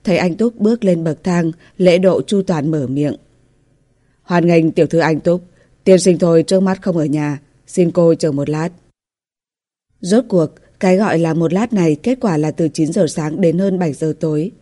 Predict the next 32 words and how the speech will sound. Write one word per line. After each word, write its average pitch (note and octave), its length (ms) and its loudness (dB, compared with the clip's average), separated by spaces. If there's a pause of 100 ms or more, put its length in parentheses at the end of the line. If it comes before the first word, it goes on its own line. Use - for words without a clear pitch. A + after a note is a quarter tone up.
(420)
Anh F3 220 -2
Túc A#3+ 200 -2
ngồi E3+ 180 0
trong F#3 180 -4
phòng E3 240 -6
khách, G#3+ 240 -6 (260)
ròng F#3 260 -2
rã E3+ 320 -4
chờ E3+ 200 0
đợi D#3 200 -2
mười E3 280 0
giờ. D3+ 360 -4 (960)
Loại G3 200 0
này F3 240 4
không G3+ 200 0
nói E3+ 180 0
cũng E3+ 180 -2
hiểu, G3+ 320 2 (260)
thủ F#3+ 180 0
đoạn D#3+ 280 -2
ra F#3+ 160 -2
oai F3+ 220 0
phủ F3+ 200 -4
đầu, D3+ 340 -4 (360)
nếu F#3 180 4
là A#3+ 140 2
dùng F3+ 220 0
ở E3+ 200 -2
trên G3+ 240 -2
người E3+ 140 0
A F3 220 -2
Lương, F3+ 300 2